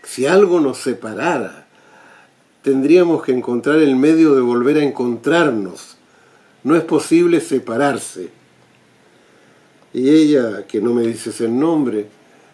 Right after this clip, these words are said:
murió hace dos años. Y tú, tú me haces esta pregunta.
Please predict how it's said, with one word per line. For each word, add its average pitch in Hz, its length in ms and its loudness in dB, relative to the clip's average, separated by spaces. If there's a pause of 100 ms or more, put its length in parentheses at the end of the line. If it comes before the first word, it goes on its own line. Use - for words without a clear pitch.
(180)
murió 120 680 2
hace 98 520 -6
dos 120 360 -6
años. 98 500 -4 (2000)
Y 127 120 -4
tú, 180 240 -2 (180)
tú 170 100 0
me 180 120 4
haces 170 220 -4
esta 151 280 -4
pregunta. 143 720 0